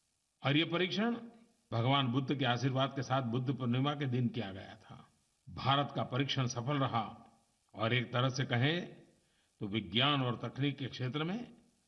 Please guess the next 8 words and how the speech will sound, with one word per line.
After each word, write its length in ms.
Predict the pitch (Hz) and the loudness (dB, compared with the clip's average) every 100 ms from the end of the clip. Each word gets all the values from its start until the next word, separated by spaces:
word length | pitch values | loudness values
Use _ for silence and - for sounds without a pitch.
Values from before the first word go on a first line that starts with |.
| _ _ _ - | _ _ _ -18
भारत 440 | 82 - 135 143 123 | -10 0 2 2 2
ने 380 | 127 104 85 - - _ _ _ | 2 0 -4 -18 -20 _ _ _
अपनी 260 | 123 - 127 | -6 0 0
ताकत 400 | 127 123 - 127 | 2 -2 -2 -4
का 60 | 117 | -4
प्रदर्शन 460 | 107 110 120 - 107 | -4 -2 -2 0 -2
किया 300 | 92 95 - | -4 -12 -14
था। 340 | - - | -18 -20